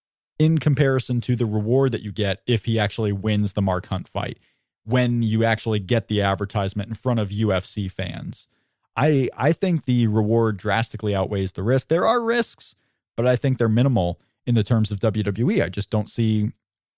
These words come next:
I, I think the advertisement in front of U F C's minds and Brock Lesnar winning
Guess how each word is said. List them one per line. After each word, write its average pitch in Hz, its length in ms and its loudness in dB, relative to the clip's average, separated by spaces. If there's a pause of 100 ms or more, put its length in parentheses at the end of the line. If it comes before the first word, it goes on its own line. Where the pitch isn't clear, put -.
(140)
I, 98 300 -4
I 101 120 2
think 107 300 -2
the 110 140 -2
advertisement 117 640 0
in 113 80 -4
front 117 220 0
of 101 60 -2
U 113 140 0
F 107 100 0
C's 107 220 -6
minds 110 360 0
and 113 420 -2
Brock 120 240 2
Lesnar 117 280 -2
winning 95 440 0